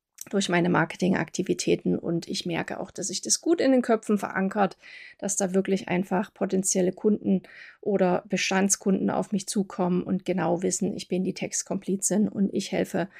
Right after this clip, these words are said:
Selbstständigen und Unternehmern, Texte zu schreiben, die eben zu wenig Zeit haben oder die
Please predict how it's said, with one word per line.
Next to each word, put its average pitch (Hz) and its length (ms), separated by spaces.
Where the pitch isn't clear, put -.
Selbstständigen 226 640
und 208 80
Unternehmern, 185 760
Texte - 420
zu - 140
schreiben, 175 500
die 180 320
eben 185 200
zu 302 160
wenig 262 280
Zeit 196 380
haben 185 340
oder 185 300
die 190 460